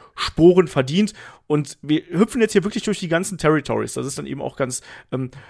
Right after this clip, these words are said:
ganz spannend, weil wir sind jetzt schon derzeit, da ist er schon ein, ein Household Name, oder Shaggy? Also er ist schon jemand, den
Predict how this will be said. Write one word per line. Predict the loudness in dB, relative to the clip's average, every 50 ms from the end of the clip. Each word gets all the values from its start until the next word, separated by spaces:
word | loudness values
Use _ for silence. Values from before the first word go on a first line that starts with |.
| -6 -2
ganz | 0 0 0
spannend, | 0 2 4 4 4 2 0 -2 0
weil | 2 2 2 0 -2 -6 -4
wir | -2
sind | -2 0 -2
jetzt | -2 -4
schon | -4 -2 0
derzeit, | 0 0 0 0 0 0 -2 -2 -4 -12 -20 -20 -8 _
da | 4 6 6 6 4
ist | 2 0 -2 -2
er | 0 -2
schon | -2 -4 -6 -6 -4 -2 -2
ein, | -4 -4 -6 -10 -10
ein | -10 -10 -8 -2 0
Household | 2 2 2 0 -2 -4 -4 -2
Name, | -2 -2 -2
oder | -2 -2 -4 -2
Shaggy? | -2 -2 -2 -2 -2 -2
Also | -4 -4 -4
er | -6
ist | -6
schon | -6 -8 -8 -6
jemand, | -4 -2 -4 -4 -6 -10 -16 -16 -16 -18 _ _ _ 0
den | 2 2 2 0 -2 -6